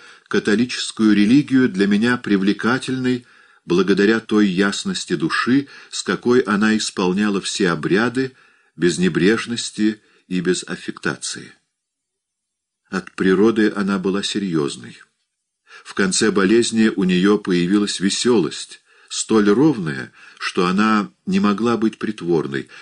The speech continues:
и, несомненно, служила со стороны самого разума естественным противовесом тяжкой безотрадности ее положения.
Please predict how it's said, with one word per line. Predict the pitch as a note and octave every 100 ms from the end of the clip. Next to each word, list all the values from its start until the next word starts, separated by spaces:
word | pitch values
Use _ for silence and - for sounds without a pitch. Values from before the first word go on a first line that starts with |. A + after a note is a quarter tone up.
| -
и, | F2+
несомненно, | F2+ - F#2+ F#2+ G#2 G2+ F#2
служила | - F2+ E2+ G#2 F#2+
со | - F2
стороны | - F2 F2 F#2 F2 - - -
самого | - F2 E2 D#2 D#2+
разума | E2+ C3+ A2 G2 D#2 C#2 - - _ -
естественным | D2+ D#2+ - A#2 C3+ - B2 A#2+ A#2 A2+ G#2
противовесом | - F#2 - D#2+ D2+ E2 A2 - G#2 G2+
тяжкой | - F#2 F#2 - G2+
безотрадности | F2+ F2 F2 E2 D#2+ D2+ D#2+ D2+ - D#2+ D2+ _ _
ее | C#2 D2 C2 C#2
положения. | C#2 C#2 D#2 A#1+ A#1 G#1+ -